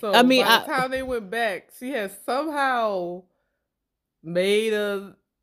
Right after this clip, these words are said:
Speaker 1: prototype, put it in there, and they said only had, it was held up by two by fours. It had no wheels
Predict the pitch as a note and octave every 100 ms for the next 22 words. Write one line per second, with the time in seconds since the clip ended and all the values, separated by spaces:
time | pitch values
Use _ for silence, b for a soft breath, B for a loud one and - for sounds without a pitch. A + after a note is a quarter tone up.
0 | _ _ _ C4+ B3 A#3 G#3+ B3+ E3 D#3
1 | - _ _ - B3+ G#3 G3+ G#3 F#3+ E3+
2 | D#3 D3 C#3+ E3+ _ _ _ _ _ _
3 | _ - F3+ F3+ F3 E3 D3+ F3+ F#3+ F#3
4 | E3 D#3 D3 C3+ - _ _ _ _ -
5 | F3+ F3+ F#3 F#3+ F#3+ G#3+ F#3 E3 - -
6 | F3 F3 G3+ F#3+ F#3 F3 - _ _ E3
7 | E3 E3 - F3 D#3 D#3 D#3+ D#3 E3 F3
8 | D#3+ E3 F3 F#3 F3+ D#3+ C#3 C3+